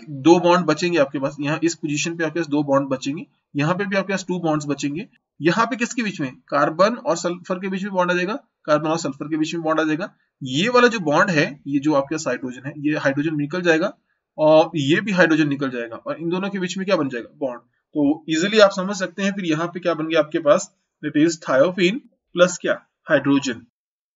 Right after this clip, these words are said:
Next देखते हैं अब आपके पास, that is from butane। दूसरा अब आपके पास है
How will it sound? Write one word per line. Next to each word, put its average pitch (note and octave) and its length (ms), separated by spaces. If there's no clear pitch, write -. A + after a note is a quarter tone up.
Next F3 260
देखते G#3+ 280
हैं G#3+ 140
अब G3+ 120
आपके F#3+ 220
पास, F3+ 240
that E3+ 180
is E3 240
from E3 400
butane। D3+ 420
दूसरा D#3+ 300
अब D#3+ 120
आपके D#3+ 220
पास D3+ 260
है D#3+ 80